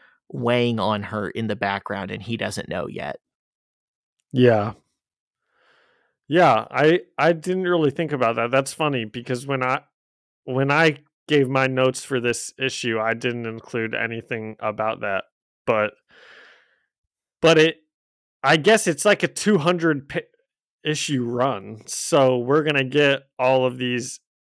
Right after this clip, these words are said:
Speaker 2: interpersonal, personal stories fleshed out way more than any, like, villain stories, pr-, you know, who are just, like, the villain of the week or something like that.
Speaker 1: Oh, yeah. These kind of things are, are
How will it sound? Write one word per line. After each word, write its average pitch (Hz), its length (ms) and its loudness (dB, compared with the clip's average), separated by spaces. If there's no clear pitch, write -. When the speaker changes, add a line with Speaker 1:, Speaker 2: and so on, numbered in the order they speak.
Speaker 2:
interpersonal, 131 800 -4
personal 147 440 -2
stories 117 680 -4
fleshed - 540 -2
out 117 360 0
way 151 400 4
more 143 400 4
than 120 400 0
any, 123 320 -2
like, 110 320 -2
villain 117 460 -4
stories, 107 720 -8
pr-, - 160 -8
you 127 100 -4
know, 107 220 -2
who 117 220 -4
are 117 120 0
just, 117 240 -4
like, 117 160 -4
the 117 80 -8
villain 117 380 -2
of 110 180 -6
the 110 80 -6
week 110 380 -8
or 107 220 -6
something 110 420 -10
like 107 240 -6
that. 120 240 -2
Speaker 1:
Oh, 147 60 -2
yeah. 120 280 0
These 156 180 -2
kind 175 180 0
of - 40 -6
things 135 280 -2
are, 117 320 0
are 117 320 -4